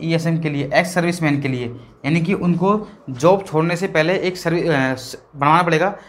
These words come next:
कि आप जॉब छो-, छोड़ चुके हो, उनके सिक्योरिटी के लिए होता है ये, तो वो आपको सर्टिफिकेट आपको चाहिए होगा, तो ये आपको बनाना पड़ेगा, ये कंपलसरी आपके लिए, ठीक है। और अगर कोई एज लेता है, एज रिलैक्सेशन, एज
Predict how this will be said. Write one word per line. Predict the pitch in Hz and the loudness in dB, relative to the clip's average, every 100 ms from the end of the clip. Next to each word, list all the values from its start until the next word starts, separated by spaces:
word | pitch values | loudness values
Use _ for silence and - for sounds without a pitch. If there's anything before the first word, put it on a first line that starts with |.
| - - | -14 -2
कि | |
आप | 151 147 | 0 2
जॉब | 151 170 | 2 2
छो-, | 170 170 165 - | 2 -4 -6 -4
छोड़ | 160 | -2
चुके | 165 165 | -2 0
हो, | 185 | 0
उनके | 190 190 | 2 0
सिक्योरिटी | 185 160 160 175 | 2 2 2 2
के | 190 | 2
लिए | 180 | 2
होता | 156 | 0
है | 160 | -2
ये, | 190 175 - - | -2 -6 -12 -6
तो | |
वो | 139 | 0
आपको | 170 170 | 2 2
सर्टिफिकेट | 170 160 160 175 | -2 -2 -2 0
आपको | 165 185 | 0 0
चाहिए | 185 147 | 0 2
होगा, | 135 123 | 2 0
तो | 117 135 | -4 0
ये | 151 | 0
आपको | 147 160 | 2 2
बनाना | 139 151 | 4 4
पड़ेगा, | 147 147 170 | 2 2 0
ये | 185 156 | -2 -2
कंपलसरी | 139 135 131 123 | -2 0 -2 -2
आपके | 120 117 123 | -4 -4 -6
लिए, | 123 127 - - - - | -8 -10 -18 -20 -20 -6
ठीक | 156 175 | -2 0
है। | 202 - - _ - - - - - | -2 -6 -20 _ -20 -18 -18 -20 -2
और | 131 131 131 | 4 4 4
अगर | 156 185 180 | 4 4 4
कोई | 185 190 151 | 2 0 0
एज | 165 180 - - 147 | 0 0 -2 -10 -8
लेता | 160 165 | -2 2
है, | 175 180 - - - - | 2 0 -6 -16 -20 -4
एज | 156 170 165 | 0 2 2
रिलैक्सेशन, | 143 156 165 170 175 170 - - - - - | 2 2 2 0 0 -4 -12 -18 -18 -14 -4
एज | 147 165 | -2 -2